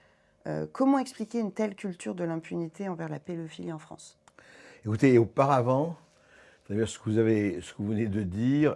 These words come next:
Speaker 2: euh, me permet d'évoquer une expérience personnelle, euh,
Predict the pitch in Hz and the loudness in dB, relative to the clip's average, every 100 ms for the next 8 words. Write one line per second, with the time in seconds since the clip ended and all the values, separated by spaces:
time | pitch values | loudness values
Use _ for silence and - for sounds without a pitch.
0 | - 104 - 98 101 120 123 123 110 104 | 0 -4 -2 -2 2 4 4 4 2 2
1 | 107 - 139 139 - 98 98 92 98 - | -2 0 0 0 -4 0 0 0 -2 -2
2 | 107 92 - 110 - - 95 90 92 - | -4 -4 -2 -2 -2 -4 -4 -4 -8 -14
3 | _ - - - - - - _ 117 113 | _ -20 -20 -20 -20 -20 -20 _ 2 4
4 | 113 107 107 104 98 95 95 | 4 2 0 0 0 0 -2